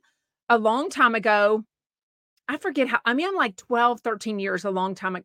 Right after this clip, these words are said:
a l-, long time. Justin is m-, in Mol-, Moldova, which is a very conservative, very, very, very conservative,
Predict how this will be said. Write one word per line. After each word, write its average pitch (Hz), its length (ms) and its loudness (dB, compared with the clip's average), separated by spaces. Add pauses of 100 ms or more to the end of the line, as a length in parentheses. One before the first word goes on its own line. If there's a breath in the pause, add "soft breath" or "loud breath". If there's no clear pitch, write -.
a - 200 -4
l-, 196 340 -4
long 202 220 -2
time. 180 260 -6
Justin 226 460 -2
is 311 120 -4
m-, 285 160 -6
in 254 160 -2
Mol-, 233 300 0 (180)
Moldova, 196 840 4 (340 soft breath)
which 220 160 0
is 240 100 -2
a 262 120 2
very 294 720 0
conservative, 190 1000 0 (960)
very, 302 760 4
very, 262 500 6
very 202 720 4
conservative, 196 880 0